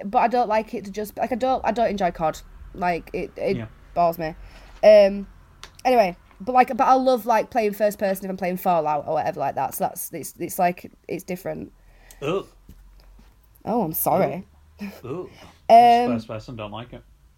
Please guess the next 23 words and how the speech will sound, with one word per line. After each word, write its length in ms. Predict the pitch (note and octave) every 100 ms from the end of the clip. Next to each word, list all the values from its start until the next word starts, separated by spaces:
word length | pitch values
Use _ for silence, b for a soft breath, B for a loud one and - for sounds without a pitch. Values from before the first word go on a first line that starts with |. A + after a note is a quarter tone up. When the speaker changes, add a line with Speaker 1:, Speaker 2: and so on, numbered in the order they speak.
| _ _ - - - - _ b b b -
Speaker 1:
There's, 720 | G#3 C4+ B3+ B3+ C4 A#3+ - A#3
uh, 280 | B3 A#3+ A#3+
a 60 |
new 260 | C4 D4 E4
game 180 | D#4 D4+
coming 220 | - C4
out 140 | A3+
called 180 | A3 A3
The 40 | G#3+
Last 200 | G3 -
Case 240 | G#3 F#3+
of 60 | F#3
Benedict 340 | F3 F3 -
Fox, 500 | - C#4+ C4 - -
which 440 | G#3 F#3+ - - -
is 280 | F#3+ F#3 F3+
very 280 | G3+ F#3+
Limbo-esque, 800 | E3+ A3 B3+ A#3 A#3 A#3 A3 - -
and 100 | F#3+
that 140 | D3+
looks 160 | - -
very 180 | E3 D#3+
good. 460 | A#3 C4+ C#4 -